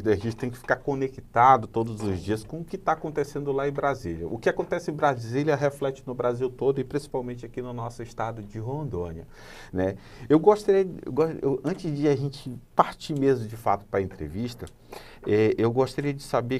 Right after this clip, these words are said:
co-, como é que é lidar todos os dias, todos os dias ali com aquele clima tanto quando tá sendo transmitido ali pra todo o Brasil, como também, é, nos bastidores. Como é a c-, como que é a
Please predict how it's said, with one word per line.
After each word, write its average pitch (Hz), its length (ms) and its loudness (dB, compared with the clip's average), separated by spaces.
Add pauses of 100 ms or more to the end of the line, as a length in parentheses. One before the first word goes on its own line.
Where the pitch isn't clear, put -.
co-, - 160 -6 (200)
como 330 200 -4
é 330 60 -4
que - 200 -6
é 285 60 -2
lidar 156 540 4
todos 220 380 -10
os 135 240 -4
dias, 127 280 -4 (200)
todos 190 280 2
os 160 160 0
dias 101 480 -6
ali 104 220 2
com 113 100 0
aquele 123 440 2
clima 104 560 -2 (480)
tanto 220 640 4
quando 165 300 0
tá 160 200 -4
sendo 156 320 -4
transmitido 180 1160 -2
ali 127 160 2
pra 127 160 -4
todo 135 240 -4
o 131 40 -4
Brasil, 123 600 -2
como 208 240 4
também, 165 580 0 (400)
é, 143 360 10
nos 156 300 2
bastidores. 131 920 0
Como 311 440 -4
é 135 220 4
a 110 80 2
c-, - 300 -10
como 247 240 -2
que - 180 -8
é - 40 -6
a - 40 -10